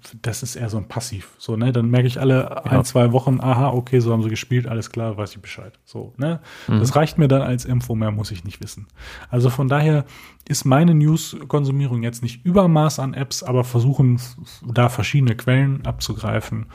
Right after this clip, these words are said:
Speaker 1: und, ähm, ja, aktiv das sozusagen zu konsumieren und nicht passiv. Das ist, das ist so ein, so eine Empfehlung meiner, also von meinem persönlichen Empfinden.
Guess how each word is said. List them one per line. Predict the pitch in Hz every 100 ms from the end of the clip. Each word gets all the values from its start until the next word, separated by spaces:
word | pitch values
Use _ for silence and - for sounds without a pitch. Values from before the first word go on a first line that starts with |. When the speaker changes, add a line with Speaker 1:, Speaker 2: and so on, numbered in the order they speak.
| - - - - _
Speaker 1:
und, | 110 104 101 98 95 -
ähm, | 110 101 98 98 98 92
ja, | 117 - _ _ _ _ _
aktiv | - 147 - - 165 147 - - _ _ _ _
das | - 123 -
sozusagen | 113 113 110 113 110
zu | -
konsumieren | 120 117 110 104 107
und | 113 110
nicht | 104
passiv. | - 98 92 -
Das | 110
ist, | 131 - - -
das | -
ist | 160
so | 123
ein, | 131 120
so | 117
eine | 117
Empfehlung | 120 110 127 120 107 101
meiner, | 107 113 113
also | 120 110 104 - -
von | - 117
meinem | 127 139
persönlichen | 120 110 117 107 -
Empfinden. | 107 - 104 90